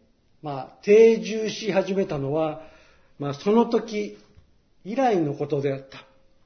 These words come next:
こうしてペリ-、ペリシテ人たちは、イスラエル十二部族が所有するカナンの各地を自分たちの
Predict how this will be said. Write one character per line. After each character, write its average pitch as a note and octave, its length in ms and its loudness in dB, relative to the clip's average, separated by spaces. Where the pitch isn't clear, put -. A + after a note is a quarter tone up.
こ A#3 120 2
う C4 80 6
し - 80 -4
て C4 100 6
ペ C4 100 2
リ-、 A3 180 0
ペ G3+ 120 4
リ A#3+ 100 2
シ - 60 -4
テ C#4+ 100 0
人 G#3+ 200 -6
た D#3+ 120 -2
ち D#3 140 -10
は、 D#3 420 -4
イ F3+ 100 -4
ス C#4 200 0
ラ C4+ 220 6
エ A#3+ 80 4
ル E3+ 260 0
十 G#3+ 280 4
二 C4+ 140 6
部 B3+ 120 2
族 A3+ 280 2
が E3 160 0
所 D#3+ 160 -6
有 E3+ 240 -4
す - 140 -10
る D#3+ 400 -4
カ C#4 160 2
ナ C4+ 160 2
ン G3 140 -2
の E3 140 0
各 F#3 260 -6
地 C#3+ 280 -6
を D3 300 -6
自 D#3+ 180 -4
分 D4 380 4
た G3+ 160 4
ち G3 160 -2
の E3+ 420 0